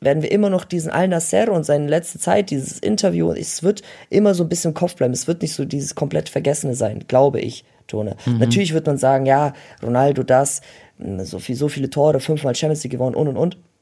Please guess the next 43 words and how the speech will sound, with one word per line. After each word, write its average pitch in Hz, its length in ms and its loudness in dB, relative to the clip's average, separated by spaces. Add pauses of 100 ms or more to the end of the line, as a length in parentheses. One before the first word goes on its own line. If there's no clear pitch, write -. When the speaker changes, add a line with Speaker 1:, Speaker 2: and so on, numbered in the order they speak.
(480)
Speaker 1:
Aber 170 340 4 (380)
Speaker 2:
Ja. 123 160 -2 (320)
Speaker 1:
ein 135 80 -2
paar 151 220 4
Rekorde 185 380 2
wird 175 120 0
er 160 60 2
jetzt - 120 -4
auch - 120 -2
verlieren, 214 440 -2
ne? 190 260 -4 (420)
Auf 123 160 -2
die 139 140 0
er 131 100 6
ja 127 120 4
so 120 180 -4
extrem 123 300 -2
Speaker 2:
Ja, - 40 -2
ja. 120 40 -4
Speaker 1:
stolz 160 340 2
ist, - 140 -10
wie - 60 -2
der 107 80 -2
O-C-R-Rekord. 104 680 -4
Er 113 140 -2
hat 135 180 -4 (200)
darauf 156 280 4
verzichtet, - 560 -6
den 131 240 2 (360)
zu, - 220 -8
auszubauen 156 680 2
oder 120 180 2
zu - 160 -6
halten. 185 480 2 (680)
Ähm, 147 460 2 (800)
und, 127 300 -2 (120)
äh, - 180 -4
wird, 123 420 -2
er - 80 -2
gibt - 280 -4
den 143 80 2
jetzt 160 180 0
ab. - 200 -4